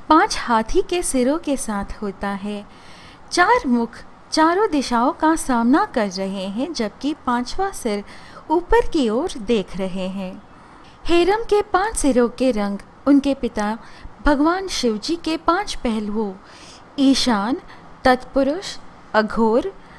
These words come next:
वामदेव और सद्योजात से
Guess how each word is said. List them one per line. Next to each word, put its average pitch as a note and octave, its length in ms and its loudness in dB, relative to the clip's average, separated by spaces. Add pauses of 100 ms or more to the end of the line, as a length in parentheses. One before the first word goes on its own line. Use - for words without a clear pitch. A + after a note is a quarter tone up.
(180)
वामदेव A3+ 680 2 (340)
और C#4+ 160 2
सद्योजात A3+ 760 -2
से A#3+ 280 -4